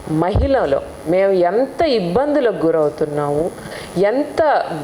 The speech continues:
భయమైనటువంటి, భయాందోళన కలిగేటువంటి పరిస్థితుల్లో జీవనం సాగిస్తున్నాం అనేది కనీసం తెలుసుకునే ప్రయత్నం అయినా చేస్తుందా అండి ప్రభుత్వం?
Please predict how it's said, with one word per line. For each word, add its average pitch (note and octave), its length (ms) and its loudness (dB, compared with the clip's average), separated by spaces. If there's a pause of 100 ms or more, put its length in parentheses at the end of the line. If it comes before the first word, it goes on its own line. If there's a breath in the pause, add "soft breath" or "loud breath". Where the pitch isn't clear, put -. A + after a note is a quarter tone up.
(120)
భయమైనటువంటి, C#4 1300 2
భయాందోళన C4 800 2
కలిగేటువంటి A#3 1000 2 (300 loud breath)
పరిస్థితుల్లో B3 600 0
జీవనం A#3+ 400 2
సాగిస్తున్నాం G#3+ 680 0
అనేది F#3+ 300 0
కనీసం D#4 420 2
తెలుసుకునే F4+ 640 2
ప్రయత్నం D4 460 0
అయినా C#4 240 2
చేస్తుందా G3+ 560 0
అండి E3 260 0
ప్రభుత్వం? F#3+ 480 0